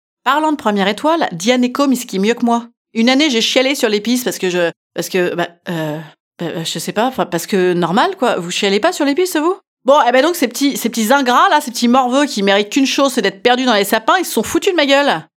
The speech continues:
Bon, cette année, je vous cache pas que ça m'arrange qu'ils soient là, parce que ça me fait des amis à qui parler, puisque mon mec est pas venu. Pas de vacances. Et puis, plein d'events Facebook à honorer. Et puis, ma sœur et mon beau-frère, c'est pas ouf, l'ambiance.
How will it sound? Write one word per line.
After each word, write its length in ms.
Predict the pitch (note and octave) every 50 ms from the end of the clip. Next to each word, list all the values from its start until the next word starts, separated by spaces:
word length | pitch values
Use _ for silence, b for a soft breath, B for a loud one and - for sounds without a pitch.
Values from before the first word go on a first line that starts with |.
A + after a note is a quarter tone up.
| _ _
Bon, 160 | - G3 F#3+
cette 120 | G3 -
année, 340 | C4+ C#4 C#4+ E4+ E4 C#4+ -
je 80 | G3 G3+
vous 80 | B3
cache 180 | B3 C#4 C4 C4
pas 120 | - D#4
que 40 | D#4
ça 120 | - C4+ A#3
m'arrange 300 | A#3 A#3 A#3+ C4 B3+ -
qu'ils 100 | - G3
soient 160 | - G#3 G3+
là, 100 | A3 C4
parce 140 | B3+ - -
que 80 | F3
ça 100 | D#3 F#3
me 60 | F3
fait 140 | F3+ - A#3+
des 140 | G3 F3+ E3+
amis 200 | F#3+ G3+ A#3+ A#3
à 60 | F3+
qui 120 | - - E3+
parler, 360 | - F3 F3+ G#3 C4+ F#4+ G#4+ - _
puisque 220 | - G3 - - A3
mon 160 | G#3 A3 A#3
mec 180 | B3+ D4 C#4
est 60 | B3+ A3
pas 100 | A3 G#3+
venu. 300 | G3+ G#3 G3 F#3 F#3+ F#3 _ _ _
Pas 80 | G3+
de 60 | G3 F#3+
vacances. 400 | G3 F#3+ G3 F3+ E3+ - - - - - _ _ _ -
Et 60 | F3+
puis, 200 | - - F#3+ F#3
plein 200 | F#3+ G#3 G#3 G#3+
d'events 360 | G3+ G3+ G#3+ G3+ G#3+ A3 A3
Facebook 500 | - - G#3 G3 F3+ E3+ F#3 A3 A3+ -
à 80 | F#3 F3
honorer. 380 | F3 F3+ F3 F3 G#3 B3 B3 - _ _ _ _ _ _
Et 60 | - A3
puis, 160 | - C4+ C#4
ma 100 | C#4+ D4
sœur 220 | D4 F#4+ F#4+ E4+
et 40 | E4
mon 120 | D4 D4+
beau-frère, 520 | C#4+ B3+ D4+ C#4 - F4 E4+ F#4 F4+ C#4+ G#3+
c'est 160 | - - B3+
pas 140 | A#3+ E4 E4+
ouf, 220 | E4 D#4+ E4 - -
l'ambiance. 400 | C4+ A#3+ A#3 A#3 A#3 B3 B3